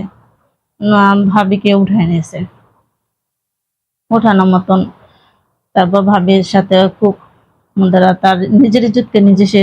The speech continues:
সামলাতে পারলো না, ধরে, ধরে রাখ-, আটকে রাখতে পারে না, কারণ আশেপাশে কোনো ছেলেও নেই যে তাকে রক্ষা করবে। আমাকেও এরকম অত্যাচার করছে। তো যাই হোক, সেটা তার বলা যায় না। ভাইয়ারে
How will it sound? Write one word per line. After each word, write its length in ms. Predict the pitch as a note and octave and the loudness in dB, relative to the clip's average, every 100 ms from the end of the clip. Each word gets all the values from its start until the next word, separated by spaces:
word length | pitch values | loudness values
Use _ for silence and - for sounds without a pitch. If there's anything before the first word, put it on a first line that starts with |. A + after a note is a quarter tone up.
| F#3+ | 0
সামলাতে 440 | G3 F#3 F3 E3 | 0 -2 -2 -4
পারলো 280 | F3 E3+ E3+ | -4 -4 -2
না, 140 | F#3 A#3+ - - | -2 -2 -6 -4
ধরে, 200 | F#3 F#3+ F3+ - - F#3 | 0 2 2 -2 -4 0
ধরে 200 | G3 F#3 | 0 2
রাখ-, 220 | F#3 - _ | -2 -4 _
আটকে 220 | G#3 - G3 | -8 -2 0
রাখতে 240 | F#3+ F#3 | 0 -2
পারে 140 | F#3 G#3 | -2 -2
না, 60 | G#3+ | 0
কারণ 140 | G3+ | 0
আশেপাশে 400 | G3 - G#3 G3+ | 0 0 -4 -4
কোনো 180 | G3+ G3 | -2 -2
ছেলেও 360 | F3+ G#3+ F3+ F#3 | 0 0 0 0
নেই 180 | F3+ G#3+ - _ _ _ - | 0 -2 -6 _ _ _ -4
যে 120 | F#3+ | -2
তাকে 300 | F#3+ F#3+ - F#3 F#3 | 0 -2 -2 0 2
রক্ষা 260 | A#3+ - G#3 | 2 0 -4
করবে। 320 | - E3 F#3 G3 - _ _ _ _ _ _ _ _ _ | -2 -4 -4 -6 -10 _ _ _ _ _ _ _ _ _
আমাকেও 420 | A3 A#3+ B3+ B3 A#3 D#4 - _ _ _ _ _ _ _ _ _ _ - | -2 0 0 2 0 -2 -10 _ _ _ _ _ _ _ _ _ _ -4
এরকম 280 | G#3 G3 G#3 F#3+ | -2 0 2 2
অত্যাচার 420 | F#3 G#3 G3 G3 | 0 -2 -2 -2
করছে। 360 | G3 F3 - B3+ C#4+ - _ _ _ _ _ _ | 0 -2 -2 -4 -4 -10 _ _ _ _ _ _
তো 40 | F#3+ | -2
যাই 180 | F3+ A3 | 0 0
হোক, 140 | A3+ G3+ | 0 -2
সেটা 240 | - G3 G#3 | -2 -2 0
তার 140 | G3+ | 0
বলা 240 | F3+ F#3+ G#3 | 0 0 0
যায় 180 | G#3 G#3 | 0 0
না। 120 | B3+ E3+ - _ _ _ _ _ _ _ _ | 0 -4 -10 _ _ _ _ _ _ _ _
ভাইয়ারে 500 | G3 G3 G3+ G3+ G3 | 0 2 2 2 2